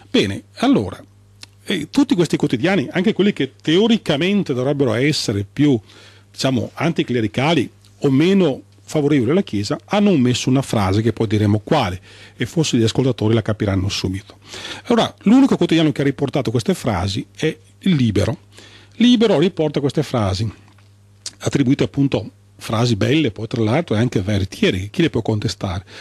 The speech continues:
Non frasi certo di un terrorista. "Il Papa ha detto che non crede all'evoluzionismo. Sono d'accordo, infatti la Chiesa non si è mai evoluta."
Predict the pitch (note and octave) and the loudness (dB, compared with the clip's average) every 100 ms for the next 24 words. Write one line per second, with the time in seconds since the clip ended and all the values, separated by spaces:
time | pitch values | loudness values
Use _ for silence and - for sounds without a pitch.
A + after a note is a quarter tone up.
0 | - - D#3+ - C3+ C#3 D3 A2 B2 A2 | -8 0 0 2 0 0 -2 0 0 0
1 | A#2 G2+ F2+ - - - - - - - | -2 -2 -4 -8 -12 -18 -20 -20 -20 -20
2 | _ - D3+ F3+ A#3 B3 F3 E3 F3+ G3+ | _ -6 -4 0 0 0 0 0 -2 0
3 | F#3+ F#3+ D3 C#3+ D3+ C#3 C#3 C#3 C#3+ G#2 | 0 0 0 0 2 2 2 0 2 2
4 | F#2+ G#2+ B2+ - _ _ - - F3+ F3+ | 0 -2 -6 -8 _ _ -12 -2 0 2
5 | F3 - C#3 G2 A#2+ E3 - G2 F#2+ C3+ | 0 -2 -2 -2 0 0 0 -4 0 0
6 | E3+ - G#2 C#3+ C3+ - A2+ A#2 A#2 G#3 | 0 -2 0 0 0 0 0 0 2 4
7 | A3+ - | 2 0